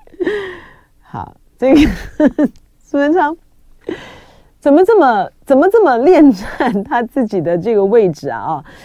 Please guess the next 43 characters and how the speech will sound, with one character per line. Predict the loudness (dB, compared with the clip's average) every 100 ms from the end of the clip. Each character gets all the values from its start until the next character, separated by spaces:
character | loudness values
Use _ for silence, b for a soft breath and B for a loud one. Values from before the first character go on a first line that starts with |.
| B B
这， | -2 0
这 | 2
个， | 4 2 -2 _ _ _ _ -6
他 | 0 2
这 | 4
个 | 2 0
中 | 0 0 2
的 | 0
权 | 0 0 0
力 | 2 2
的 | 2
毒 | 2 2
呢， | 0 -4 -6
中 | -4 -2 0
的 |
也 | 2 0
是 | -2 -2 -2 -4 -12 -20 _
太， | -2 0 -2 -6
太 | -4 -4
深 | -4 -4
了 | -4
啊！ | -4 -4 -6 B B B B B
他 | -6
一 | 0 2
点 | 2 2
都 | 2
没 | 2 0
有 | 0 0 -2 -8 -14
这 | -4 -2
个， | 0
呃， | -2 -4 -6 -10 -16 _ _ _ _
一 | 2
点 | 4
都 | 2
没 | 2
有 | 2 0
这 | 0
种 | -2 -4
成 | -2 0
人 | 2 0 -2 -4
之 | -4 -4
美 | -4 -10 -14
啊， | -12